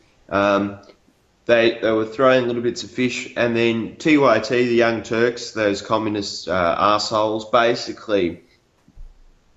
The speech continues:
said that Trump poured it all in. He had no respect for Japanese custom. If you look at the side-by-side video footage, both of them pour that little bit, last little bit of fish food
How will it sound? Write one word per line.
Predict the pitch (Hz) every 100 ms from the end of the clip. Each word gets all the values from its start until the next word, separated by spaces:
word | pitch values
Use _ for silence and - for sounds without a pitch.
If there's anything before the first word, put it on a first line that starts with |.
| _
said | - 131 110
that | 95
Trump | - 127 117 -
poured | 135 131 131
it | 113
all | 107 98
in. | 90
He | 101
had | 104 113
no | 123 127
respect | 120 - 113 110
for | -
Japanese | 113 107 113 98 95
custom. | 107 107 - - _ - - - _ _ -
If | 120
you | 139 165
look | 226
at | -
the | 131
side-by-side | - 143 143 139 127 110 - 131 127 117 -
video | 135 151 143
footage, | 139 101 85 73 - _ _ -
both | 131 175 -
of | 175
them | 156 120
pour | - 156 170 151
that | 143 139
little | 135 131
bit, | 139 -
last | 120 135 147 143 143 -
little | 147 135
bit | 127
of | 120 -
fish | 147 143 -
food | 120 107